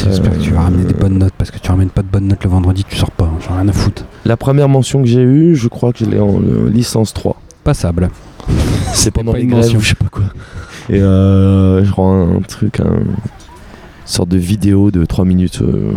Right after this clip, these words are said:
Speaker 2: bref, sur, avec des Lego, des Playmobil.
Speaker 1: Hmm.
Speaker 2: J'ai dix-huit, je crois, ou dix-neuf.
Speaker 1: Waouh.
Speaker 2: Ouais, ouais. Et là-dessus, j'ai une mention, ça rattrape mes autres notes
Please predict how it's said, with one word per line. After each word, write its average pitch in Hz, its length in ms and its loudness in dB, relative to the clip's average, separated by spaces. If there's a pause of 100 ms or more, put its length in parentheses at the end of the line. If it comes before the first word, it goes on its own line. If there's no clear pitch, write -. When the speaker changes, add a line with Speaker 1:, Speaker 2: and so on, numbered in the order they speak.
(160)
Speaker 2:
bref, - 160 -2 (220)
sur, - 380 -2
avec 98 180 0
des 90 80 2
Lego, 95 320 2
des 120 80 -2
Playmobil. 110 520 0 (380)
Speaker 1:
Hmm. 131 140 2 (280)
Speaker 2:
J'ai 92 120 -2
dix-huit, 107 360 0
je - 60 -2
crois, 92 180 -2
ou - 60 -2
dix-neuf. - 420 0 (160)
Speaker 1:
Waouh. 110 120 -4 (520)
Speaker 2:
Ouais, 104 100 2
ouais. 90 180 2 (100)
Et 78 80 0
là-dessus, 87 300 -2
j'ai 101 120 0
une 92 60 0
mention, 90 460 -2
ça 82 120 -2
rattrape - 300 -2
mes 90 120 2
autres 95 160 -2
notes 90 180 0